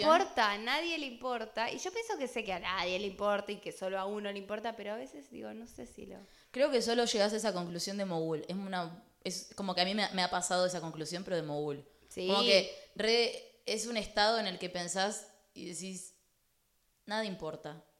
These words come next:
Speaker 1: ¿Qué, es
Speaker 2: Porque
Speaker 1: que,
Speaker 2: están
Speaker 1: ¿qué te
Speaker 2: todos en su
Speaker 1: importa?
Speaker 2: mambo. ¿Qué, qué me importa el otro? Si está, bueno, no que me importa el otro. ¿Qué me importa,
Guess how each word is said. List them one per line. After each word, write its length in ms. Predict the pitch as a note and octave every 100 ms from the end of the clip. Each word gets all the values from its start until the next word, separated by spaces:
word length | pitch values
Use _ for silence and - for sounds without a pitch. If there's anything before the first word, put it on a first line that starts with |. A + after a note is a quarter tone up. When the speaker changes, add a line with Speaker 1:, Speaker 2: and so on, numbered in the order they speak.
| _ _ _ _
Speaker 1:
¿Qué, 80 | A4
es 40 | -
Speaker 2:
Porque 160 | A3 A3
Speaker 1:
que, 60 |
Speaker 2:
están 180 | E4+ A#4+
Speaker 1:
¿qué 60 | -
te 40 |
Speaker 2:
todos 240 | F4 F4
en 80 | D4
su 100 | A#4+ D4+
Speaker 1:
importa? 180 | D#4+
Speaker 2:
mambo. 300 | C#4+ A3+ F3+ G#3
¿Qué, 120 | -
qué 100 | D#4
me 80 | D4+
importa 360 | C#4 A3 G3 F#3+
el 80 |
otro? 240 | F#3 F#3 F#3
Si 100 | G#3
está, 160 | A#3 G#3
bueno, 240 | G3 F#3 G3+
no 140 | G#3
que 80 | G#3+
me 80 | F#3+
importa 320 | F#3 F3 F3+
el 60 | E3+
otro. 180 | E3 D#3 - -
¿Qué 100 | A3+
me 60 | A#3+
importa, 540 | A3+ A3+ A#3 A3+ G3